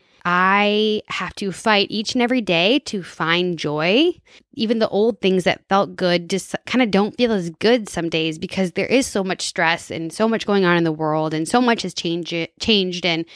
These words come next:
I have to fight for the joy and go out of my way to find those moments.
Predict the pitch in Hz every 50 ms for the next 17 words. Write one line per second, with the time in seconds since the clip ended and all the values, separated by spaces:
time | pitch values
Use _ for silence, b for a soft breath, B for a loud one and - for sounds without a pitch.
0 | B B B B B B B B B B B B B _ _ - 196 180 208 240
1 | 254 - _ - 208 180 - - - - _ - 220 233 226 170 90 - _ _
2 | - 196 196 190 185 180 175 175 170 165 160 160 170 - _ _ _ 180 170 202
3 | 190 175 - 226 302 311 208 - 160 165 - - - 190 180 - - - - -
4 | 247 277 277 262 240 220 196 185 214 220 196 170 - - - 196 180 - - -
5 | 190 190 185 180 170 160 160 156 165 - - _ _ - 190 190 180 160 - -
6 | 170 180 180 175 175 156 - - - _ - - - - -